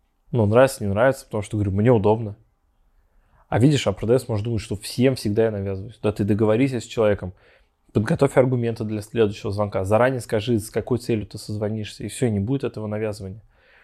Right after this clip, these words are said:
Ну а в общий комплекс это надо проработать установку, что обо мне подумают люди.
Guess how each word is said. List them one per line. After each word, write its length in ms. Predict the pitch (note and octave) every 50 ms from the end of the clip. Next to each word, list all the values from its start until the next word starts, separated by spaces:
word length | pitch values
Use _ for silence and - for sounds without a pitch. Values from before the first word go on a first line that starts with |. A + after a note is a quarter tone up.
| _ - - _ _
Ну 160 | - G#2+ G#2+
а 120 | A2 A2
в 100 | A2 A2
общий 240 | C3 C#3+ - - B2+
комплекс 420 | A2 - D3+ F3 D#3+ C#3+ A#2+ - -
это 140 | A#2 -
надо 220 | A#2 A#2 B2 A#2+ A#2
проработать 460 | F#2+ - A2 A2 G#2+ A2+ A#2+ - -
установку, 380 | - - G#2 G#2 B2 C3+ - -
что 140 | - - A2+
обо 120 | A2 A#2
мне 140 | G#2+ G#2+ G#2
подумают 420 | G2 G#2 G#2 A2 A#2 A#2 G#2 G2+
люди. 240 | - G#2+ G2 G2 F#2+